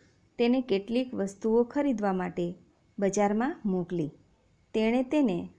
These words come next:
રૂપિયા બસો પિસ્તાલીસ આપ્યા. શરીફાએ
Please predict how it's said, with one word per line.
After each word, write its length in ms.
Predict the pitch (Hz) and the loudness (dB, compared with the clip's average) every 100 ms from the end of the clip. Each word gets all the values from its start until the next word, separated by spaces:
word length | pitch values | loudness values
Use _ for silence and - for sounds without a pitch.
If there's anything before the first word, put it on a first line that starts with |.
| _ | _
રૂપિયા 400 | 202 202 240 247 | -2 -2 4 4
બસો 420 | 226 196 - 240 | 4 0 2 2
પિસ્તાલીસ 640 | 233 190 165 - 180 220 - | 2 -2 -6 -2 0 -2 -4
આપ્યા. 420 | 190 180 185 147 - _ _ _ - _ _ - | -6 -4 -4 -4 -6 _ _ _ -20 _ _ 2
શરીફાએ 640 | 240 277 262 208 190 190 | 4 2 -2 -4 -4 -6